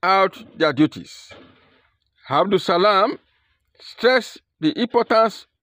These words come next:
of collaboration between the military and civilian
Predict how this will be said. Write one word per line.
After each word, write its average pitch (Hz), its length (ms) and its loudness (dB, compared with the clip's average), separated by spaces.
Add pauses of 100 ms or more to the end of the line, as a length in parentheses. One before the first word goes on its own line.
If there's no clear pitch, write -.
of 180 180 0 (180)
collaboration 175 760 0 (920)
between 226 440 -2
the 220 80 -2
military 226 680 -2 (580)
and 151 160 0
civilian 185 920 -2